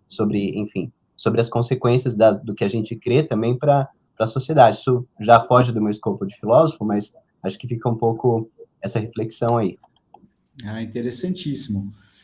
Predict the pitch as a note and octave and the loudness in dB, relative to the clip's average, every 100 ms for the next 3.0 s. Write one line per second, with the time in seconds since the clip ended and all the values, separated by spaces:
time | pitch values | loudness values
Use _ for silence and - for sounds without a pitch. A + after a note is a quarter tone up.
0 | _ - - A2 A2 G#2 B2+ C#3+ D3 D3+ | _ -18 -6 -4 -4 -4 0 2 2 2
1 | C#3 A#2+ A2 A#2+ A2+ B2 B2+ A#2+ - - | 2 0 -2 -6 -4 0 0 0 -4 -2
2 | A#2+ A#2 A2+ - A#2 A2 A2 G#2+ G2+ | 0 0 -2 -4 -4 -4 -2 -2 -2